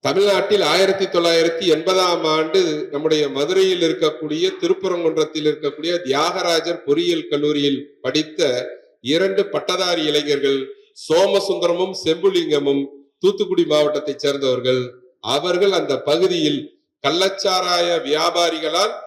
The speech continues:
பாதிக்கப்படுகிறது அந்த சமூகம், அந்த ஊர் பாதிக்கப்படுகிறது, அங்க இருக்கக்கூடிய மாணவர்கள் பாதிக்கப்படுகிறார்கள், அது தடுத்து நிறுத்தப்பட வேண்டும் என்கின்ற கோரிக்கைக்காக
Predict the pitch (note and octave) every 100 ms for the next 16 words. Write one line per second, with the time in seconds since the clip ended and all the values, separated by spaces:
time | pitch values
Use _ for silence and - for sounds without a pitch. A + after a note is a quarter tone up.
0 | - - _ _ _ _ C#3 D#3 F#3 G3
1 | F3 D#3 D3+ D3 D3 C#3 A#2+ C#3 C#3+ D#3
2 | C#3+ C3+ B2 A#2+ D3 G3 E3 D#3 D#3+ D#3
3 | D3+ C#3 B2+ B2 A#2+ B2 A2 - C3+ D#3
4 | F3+ F3+ E3+ C3 F3 G#3 G3 F3+ D3 C#3+
5 | D#3 D3 C#3+ C3 B2+ B2 A#2+ A#2+ G#2+ _
6 | _ _ A2 A2+ - C#3+ G3 - F#3+ D3
7 | - E3+ E3 D3+ D3 D3 D3 C#3 C#3 C3
8 | B2+ B2 A#2 - _ _ _ D3+ F#3+ F#3+
9 | F#3+ F#3 F#3+ G3 G3+